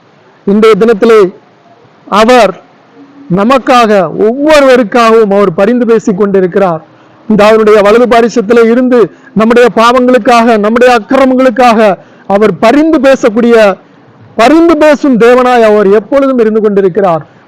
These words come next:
"பிதாவே, இவர்களுக்கு மன்னியும்" என்று சொல்லி எல்லாருடைய பாவங்களுக்காகவும், அக்கிரமங்களுக்காகவும், மீறுதல்களுக்காகவும், சாபங்களுக்காகவும், நோய்களுக்காகவும் எல்லாவற்றையும் அவர் சிலுவையிலே அவர் சுமந்து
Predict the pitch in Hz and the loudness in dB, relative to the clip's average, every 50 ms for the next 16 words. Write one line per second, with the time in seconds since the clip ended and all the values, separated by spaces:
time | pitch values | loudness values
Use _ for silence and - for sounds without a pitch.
0 | - 214 202 214 226 240 240 240 240 247 240 240 240 247 247 196 - 214 202 214 | -4 -2 0 0 2 2 2 2 4 2 2 2 2 0 0 0 -2 -4 -2 -2
1 | 233 262 302 294 294 277 269 247 233 240 175 - 226 202 202 196 185 170 - - | -2 -2 0 -2 0 0 0 0 -2 -4 -4 -4 -4 -2 -2 -2 -2 -4 -6 -10
2 | _ _ - - - 214 226 247 262 269 269 277 269 269 269 254 247 254 247 202 | _ _ -14 -6 -4 -2 0 0 0 2 2 2 2 2 2 2 2 2 0 0
3 | - 226 226 233 233 240 233 233 214 190 214 208 190 180 202 190 180 185 202 190 | 0 0 0 0 0 0 0 -2 0 0 0 -2 0 0 -2 -2 -2 -4 -6 -8
4 | 190 165 - 262 247 247 262 247 247 240 208 - - 214 202 190 202 190 170 185 | -8 -6 -2 -2 0 0 0 0 0 0 0 0 0 0 0 0 0 0 0 0
5 | 226 262 262 262 254 247 247 240 196 247 220 214 202 196 190 170 156 - - 220 | 0 0 0 0 0 0 0 0 0 0 0 0 0 0 -2 -4 -6 -4 -2 0
6 | 233 247 247 254 247 247 247 196 247 226 220 208 208 208 190 175 170 170 208 254 | 0 0 0 0 0 0 0 0 0 -2 0 0 0 0 0 -2 -2 0 0 2
7 | 277 285 269 277 269 240 208 240 240 226 220 208 208 185 160 156 _ _ _ _ | 2 2 2 2 0 0 0 0 0 2 2 2 0 0 -2 -8 _ _ _ _
8 | _ _ _ _ _ _ - 185 233 262 294 302 302 302 294 277 269 233 196 262 | _ _ _ _ _ _ -4 0 0 2 2 2 2 2 2 2 2 0 0 -2
9 | 247 233 233 220 202 165 - 233 233 247 240 240 233 226 214 208 196 202 196 - | 0 0 0 0 0 -2 -2 -2 0 2 2 2 2 2 0 0 0 -2 -4 -4
10 | - - 208 226 233 226 208 196 170 | -4 -2 -2 -2 -2 0 -2 -2 -2